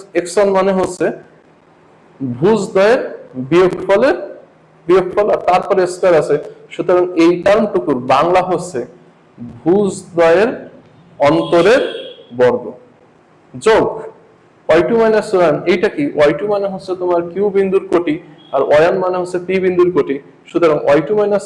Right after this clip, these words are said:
ওয়াই ওয়ান মানে হচ্ছে কোটিদ্বয়ের অন্তর এবং তারপরে স্কয়ার। সুতরাং আমরা এই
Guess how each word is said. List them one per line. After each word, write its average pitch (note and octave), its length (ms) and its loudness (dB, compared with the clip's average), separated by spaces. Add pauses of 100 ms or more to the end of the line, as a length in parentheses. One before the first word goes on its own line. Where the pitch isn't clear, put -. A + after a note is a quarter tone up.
ওয়াই D#3+ 160 4
ওয়ান C#3 120 2 (300)
মানে F3 240 0
হচ্ছে F3 240 -4 (400)
কোটিদ্বয়ের E3 500 2
অন্তর - 280 -16 (800)
এবং E3 100 2 (120)
তারপরে E3+ 280 0 (160)
স্কয়ার। D3+ 220 -6 (440)
সুতরাং D#3+ 300 0 (140)
আমরা F3 240 0
এই G3 40 0